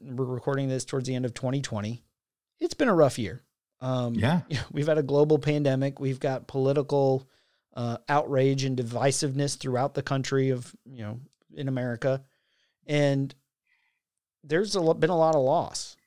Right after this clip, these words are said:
Speaker 1: you know, not even counting, you know, the, the, the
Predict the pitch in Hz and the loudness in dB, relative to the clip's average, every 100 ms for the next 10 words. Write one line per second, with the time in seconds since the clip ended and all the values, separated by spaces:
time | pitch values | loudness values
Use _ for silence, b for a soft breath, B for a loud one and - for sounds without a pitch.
0 | _ _ _ _ _ _ _ 156 139 135 | _ _ _ _ _ _ _ -2 -2 0
1 | 139 156 151 151 139 135 - _ _ - | 0 0 0 0 -2 -6 -10 _ _ -8
2 | 147 147 139 135 139 139 117 110 - 131 | -4 0 0 -2 -4 -4 -4 -6 -10 -4
3 | 131 120 117 120 120 - _ _ _ _ | -2 0 -2 -4 -4 -8 _ _ _ _
4 | 147 131 | -4 -4